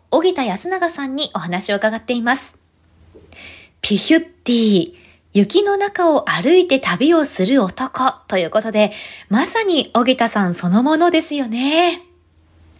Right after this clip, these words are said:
先頃出された絵本、ピヒュッティ、北極を風と歩くの絵は、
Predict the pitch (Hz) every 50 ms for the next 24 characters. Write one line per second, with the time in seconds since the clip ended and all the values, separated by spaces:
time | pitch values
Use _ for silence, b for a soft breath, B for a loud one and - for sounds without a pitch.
0 | B B B B B B B B B B B B B B B - - 240 233 240
1 | 302 294 302 285 254 208 202 208 - 269 262 254 - - 180 170 190 - - 247
2 | 240 202 170 - _ _ _ _ _ - - 208 196 - - 320 330 339 - _
3 | - 226 208 190 160 - b b b b _ - - 208 208 - - 320 320 320
4 | - 311 294 285 285 - 185 175 254 302 - 320 311 285 294 330 339 - 302 269
5 | 233 - - 269 240 226 220 208 170